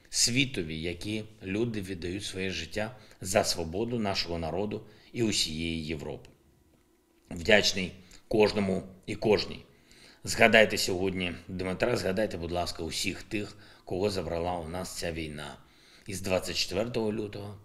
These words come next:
із чотирнадцятого року. Вічна пам'ять героям. І ще одне.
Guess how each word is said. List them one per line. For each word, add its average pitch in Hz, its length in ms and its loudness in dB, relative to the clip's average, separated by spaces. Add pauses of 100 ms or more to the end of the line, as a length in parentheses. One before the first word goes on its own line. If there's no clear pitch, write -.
(300)
із 117 120 -2
чотирнадцятого 80 1000 -6
року. - 300 -12 (360)
Вічна 92 340 0
пам'ять 80 440 -6
героям. 71 320 -10 (1600)
І - 100 0
ще 143 180 10
одне. 101 380 4